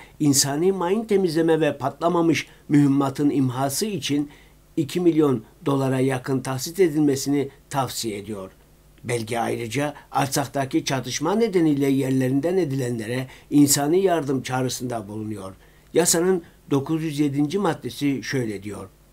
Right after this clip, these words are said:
"Amerika Birleşik Devletleri fonları başkan aşağıdaki karara varana kadar Azerbaycan hükümetine tahsis edilemez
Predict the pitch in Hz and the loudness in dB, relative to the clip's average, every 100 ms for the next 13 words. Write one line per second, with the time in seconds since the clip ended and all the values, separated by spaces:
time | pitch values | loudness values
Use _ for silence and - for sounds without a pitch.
0 | - 165 185 185 180 170 175 160 180 165 | 0 2 4 2 2 2 2 0 4 4
1 | 143 135 131 127 120 120 120 123 156 175 | 4 2 0 -2 -2 -2 -2 0 0 0
2 | - - - 123 123 - 117 131 - - | -8 -20 2 2 2 -2 -4 -4 -8 -10
3 | - 131 156 151 165 196 180 160 156 151 | -2 2 2 2 0 -2 -4 0 2 0
4 | 139 131 131 156 185 127 120 127 120 117 | 0 0 0 -4 -4 -6 -6 -8 -6 -2
5 | 139 139 175 202 202 202 180 170 151 135 | -2 0 0 0 0 2 4 4 4 2
6 | 135 123 - - 143 135 165 147 139 120 | -2 -4 -18 -6 -4 0 -2 -2 -6 -4
7 | 131 131 156 202 | -2 0 0 0